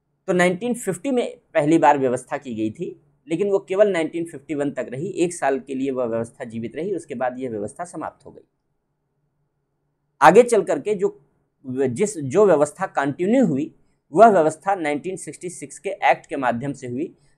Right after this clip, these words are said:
जिसमें दिल्ली एडमिनिस्ट्रेशन एक्ट नाइनटीन सिक्सटी सिक्स पारित किया गया और उसमें एक निर्वाचित स्थानीय इकाई,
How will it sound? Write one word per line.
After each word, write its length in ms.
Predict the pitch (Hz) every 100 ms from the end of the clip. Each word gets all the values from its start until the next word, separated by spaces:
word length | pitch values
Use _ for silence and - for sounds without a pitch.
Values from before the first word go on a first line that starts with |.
| _
जिसमें 300 | 139 160 156
दिल्ली 220 | 147 180
एडमिनिस्ट्रेशन 680 | 180 147 143 139 139 131 147
एक्ट 200 | 135 143
नाइनटीन 340 | 123 120 143
सिक्सटी 300 | 143 117 -
सिक्स 240 | 127 135 -
पारित 320 | - 117 117
किया 200 | - 110
गया 300 | 113 160 - _ _ _ _ _
और 180 | 143 147
उसमें 260 | 147 196
एक 340 | 202 180 196 - _ _ 127
निर्वाचित 640 | 135 139 135 180 - 240 -
स्थानीय 580 | - - - 156 202 226
इकाई, 480 | 202 117 104 95